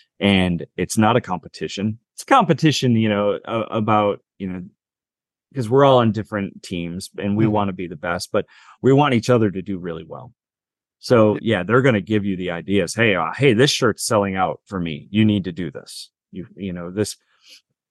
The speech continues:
Speaker 1: for instance, the big one this year was the big fan chains.
Speaker 2: Mm-hmm.
Speaker 1: Well, I was at a trade show in January and we saw the fan chains and we got those licensed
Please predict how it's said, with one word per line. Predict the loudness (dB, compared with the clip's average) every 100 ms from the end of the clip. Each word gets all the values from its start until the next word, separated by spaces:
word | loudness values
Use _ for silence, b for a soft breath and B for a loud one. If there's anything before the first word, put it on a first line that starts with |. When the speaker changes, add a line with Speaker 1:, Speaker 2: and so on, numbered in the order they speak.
| _ _ _ 0
Speaker 1:
for | 2
instance, | 2 2 -2 -2
the | -4 2
big | 4 4
one | 2 2
this | -2 0
year | 0
was | 0 -2
the | -6 -4
big | -2 -2
fan | 0 0 2
chains. | -2 -10 -16 -20 _ _ _ -10
Speaker 2:
Mm-hmm. | -8 -8 _ _ _ _ _ _ _ _ _ _ _ _ _ -4
Speaker 1:
Well, | 0 2
I | 4
was | 4 4
at | 2
a |
trade | 0 0 0
show | 0 2 4
in | 2 0
January | 0 0 0 -2 -6 -8 -12 _ _ _ -8
and | -4 -2 -2 -2
we | -4
saw | 2 2 4
the | 0
fan | 0 2 2
chains | 0 -2 -2 -4
and | -4 -4
we | 0
got | 0 0
those | -4 0
licensed | 2 2 0 -6 -6 -16